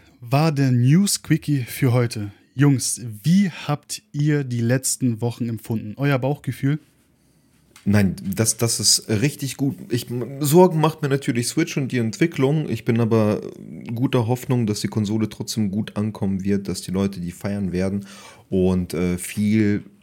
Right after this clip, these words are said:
Speaker 2: neue und geile Exklusivtitel oder beziehungsweise Weiterführung von bestehenden Titeln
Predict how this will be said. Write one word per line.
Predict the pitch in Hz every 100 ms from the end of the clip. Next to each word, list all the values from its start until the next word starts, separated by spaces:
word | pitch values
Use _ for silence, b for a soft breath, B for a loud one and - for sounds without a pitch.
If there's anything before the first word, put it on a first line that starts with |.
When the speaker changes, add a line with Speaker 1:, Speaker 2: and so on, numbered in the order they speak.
| -
Speaker 2:
neue | 92 90 110 110 107 107 104
und | 90 85
geile | 98 98 92
Exklusivtitel | 90 - 92 90 101 - 90 80 95
oder | 87
beziehungsweise | 85 - 87 87 80 76
Weiterführung | 92 101 98 92 90 85
von | 90
bestehenden | 82 - 98 95 90 90
Titeln | 101 95 92